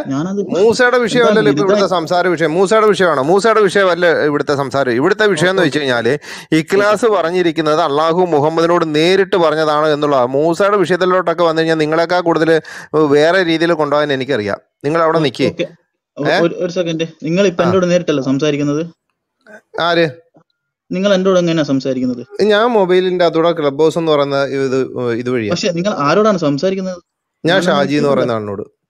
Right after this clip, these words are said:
Speaker 1: ആളല്ലേ? ഓക്കെ, അത്രേ
Speaker 2: ഉം.
Speaker 1: ഉള്ളൂ കാര്യം. അത്ര,
Speaker 2: അത്രേ ഉള്ളൂ
Speaker 1: അതെനിക്ക്,
Speaker 2: കാര്യം.
Speaker 1: അതെനിക്ക്
Speaker 2: പക്ഷെ
Speaker 1: കേൾക്കാനുള്ള ഒരു സംവിധാനമാണ്.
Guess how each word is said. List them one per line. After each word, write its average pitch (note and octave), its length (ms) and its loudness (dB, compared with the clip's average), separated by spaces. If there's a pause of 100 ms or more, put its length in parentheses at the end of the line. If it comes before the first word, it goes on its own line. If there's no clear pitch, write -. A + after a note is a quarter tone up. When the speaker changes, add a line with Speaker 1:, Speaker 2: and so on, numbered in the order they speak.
Speaker 1:
ആളല്ലേ? C#3+ 380 0 (160)
ഓക്കെ, C#3 180 -2
അത്രേ C#3 200 -4
Speaker 2:
ഉം. D3 40 2
Speaker 1:
ഉള്ളൂ B2+ 160 -2
കാര്യം. A2+ 220 -8 (440)
അത്ര, C3+ 160 -8
Speaker 2:
അത്രേ D3 280 2
ഉള്ളൂ D#3+ 200 4
Speaker 1:
അതെനിക്ക്, - 0 -
Speaker 2:
കാര്യം. G#2+ 240 0 (280)
Speaker 1:
അതെനിക്ക് F3 280 0
Speaker 2:
പക്ഷെ F3+ 160 0 (240)
Speaker 1:
കേൾക്കാനുള്ള F3 500 2
ഒരു E3+ 60 0
സംവിധാനമാണ്. D3+ 800 0